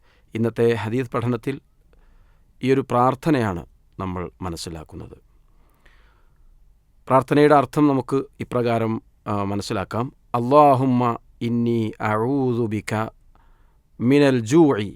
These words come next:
അല്ലാഹുവേ, ഞാൻ നിന്നോട് വിശപ്പിനെ തൊട്ട് ശരണം തേടുന്നു. "ഫ ഇന്നഹു ബിഅ്സൽ ലജീഉ." കാരണം അത് തീർച്ചയായും ഏറ്റവും മോശമായ കിടപ്പറ പങ്കാളിയാകുന്നു.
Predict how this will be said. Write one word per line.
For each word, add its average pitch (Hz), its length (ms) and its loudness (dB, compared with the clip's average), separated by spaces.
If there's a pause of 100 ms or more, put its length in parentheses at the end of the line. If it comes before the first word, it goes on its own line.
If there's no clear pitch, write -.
(460)
അല്ലാഹുവേ, 127 600 2 (640)
ഞാൻ 151 280 6
നിന്നോട് 147 520 6 (160)
വിശപ്പിനെ 165 640 2
തൊട്ട് 123 340 -4 (360)
ശരണം 113 440 -2
തേടുന്നു. 85 440 -8 (580)
"ഫ - 140 0
ഇന്നഹു 147 460 4 (500)
ബിഅ്സൽ 135 440 0
ലജീഉ." 123 500 2 (800)
കാരണം 131 400 2 (600)
അത് 120 180 0
തീർച്ചയായും 123 720 0 (500)
ഏറ്റവും 131 840 0
മോശമായ 113 760 -2 (480)
കിടപ്പറ 117 460 -4
പങ്കാളിയാകുന്നു. 95 840 -8